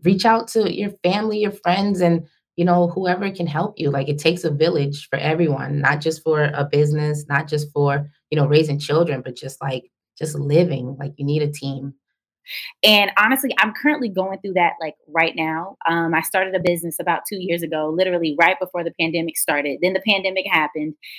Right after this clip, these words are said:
Speaker 2: and I couldn't officially launch it. So now that things are opening back up and they're back to normal, literally the other day, I was on the phone with my best friend. She's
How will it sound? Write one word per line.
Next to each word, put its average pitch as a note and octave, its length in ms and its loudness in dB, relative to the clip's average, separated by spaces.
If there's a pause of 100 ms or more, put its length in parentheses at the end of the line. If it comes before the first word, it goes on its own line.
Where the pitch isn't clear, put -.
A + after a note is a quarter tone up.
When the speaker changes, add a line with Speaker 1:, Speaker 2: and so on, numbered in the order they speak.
(160)
Speaker 2:
and F#3+ 180 4
I F3+ 140 0
couldn't G#3+ 300 -2
officially F#3 440 -4
launch G3 300 -2
it. - 140 -6
So E3+ 120 0
now F#3+ 260 4
that - 180 -8
things F#3+ 220 -8
are D#3+ 260 -2
opening F#3 360 -2
back E3 280 2
up E3 100 -4
and D#3 80 -8
they're D3+ 80 -2
back E3 280 -2
to E3+ 40 -16
normal, E3+ 460 -4 (360)
literally B3+ 440 2
the G#3 160 -4 (100)
other G3 300 2
day, E3+ 360 0 (100)
I E3 80 4
was F3 120 0
on G3 120 0
the G#3 80 0
phone G#3 160 -4
with G3 100 -6
my F#3+ 160 2
best F#3 260 -4
friend. D#3 380 -2
She's F#3+ 320 -8